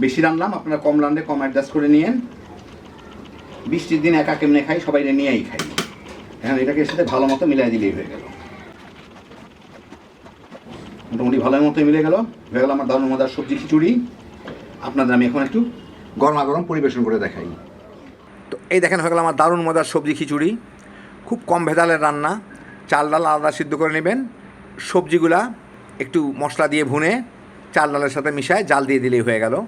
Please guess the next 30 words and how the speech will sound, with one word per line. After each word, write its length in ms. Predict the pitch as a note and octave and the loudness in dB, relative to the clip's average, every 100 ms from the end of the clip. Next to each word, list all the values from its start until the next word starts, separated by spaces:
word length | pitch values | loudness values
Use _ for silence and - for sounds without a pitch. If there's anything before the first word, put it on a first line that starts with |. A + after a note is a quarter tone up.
| - - - - - - - | -12 -20 -20 -20 -20 -16 -6
খাইতে 280 | - A#3 B3 A3 | -4 -2 -2 -2
যে 40 | G3 | -2
কি 60 | G#3+ | 0
মজা, 260 | G3 D3+ B2+ A2+ - - - D3 | 0 0 0 -2 -6 -20 -8 -6
একবার 200 | D3 D#3+ C#3+ | 0 0 2
বানাইলেই 300 | D3 D#3+ D#3 | 0 0 0
বুঝবেন। 260 | C#3+ C3+ D#3+ D#3 | -2 -2 -4 -4
বিশেষ 200 | C#3 F3 - | -4 -4 -2
করে 120 | D#3+ D#3 | -2 -2
এরকম 200 | D#3 C#3+ | -4 -2
বর্ষার 300 | C#3 E3+ D#3 C#3 | -2 0 -4 -2
দিনে 140 | C#3+ D3 | -4 -2
কয়দিন 220 | C#3 C3+ C#3+ | -2 -2 -2
ধরে 120 | C#3 C3+ | -2 -2
বৃষ্টি 200 | C3 D3 C3+ | -4 -4 -4
যদি 120 | C3+ C#3 | 0 2
চলতে 200 | C3 B2+ C3+ | 2 0 -6
থাকে, 200 | C3+ D3+ - - - - - - - D3+ | -4 -6 -8 -18 -20 -20 -20 -14 -4 0
এমন 160 | E3 D#3 | 0 0
সময় 180 | D#3+ D3+ | 2 4
এটা 100 | D3 B2+ | 4 4
বানায় 280 | C#3 D3+ G3 F#3+ - - | 2 2 -2 -10 -20 -6
পোলাপান 320 | F3 D#3+ D#3 D3 | 2 2 2 0
নিয়ে 120 | D3 E3+ | -2 -2
তামা 160 | F#3 F#3 | 0 0
তামা 140 | F3+ D3 | 0 0
করে 120 | C#3 A#2+ | 0 0
খেয়ে 140 | B2 A2+ | -2 -2
ফেলাইতে 260 | G#2 F#2+ F2 | -4 -4 -8
পারবেন। 260 | D#2 D2+ | -10 -14